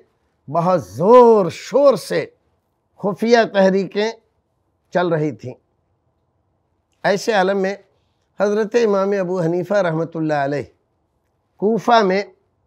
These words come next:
जवान होते हैं और इन तमाम किस्म की तहरीकों को अच्छी तरह से जानते हैं, जांचते हैं, परखते हैं।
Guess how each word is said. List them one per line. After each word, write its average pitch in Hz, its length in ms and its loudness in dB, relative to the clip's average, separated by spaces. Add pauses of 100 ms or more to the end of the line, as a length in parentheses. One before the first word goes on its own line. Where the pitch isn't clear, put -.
(380)
जवान 190 440 0
होते 175 420 -2
हैं 202 200 0 (680)
और 196 140 4
इन 214 140 2 (120)
तमाम 254 640 2
किस्म 196 360 -4
की 196 220 -6
तहरीकों 175 680 -2
को 180 140 -8
अच्छी 226 640 -2
तरह 175 400 -2
से 175 280 -8
जानते 165 640 -6
हैं, 160 360 -8
जांचते 170 580 -10
हैं, 160 240 -6
परखते 156 500 -14
हैं। 170 260 -8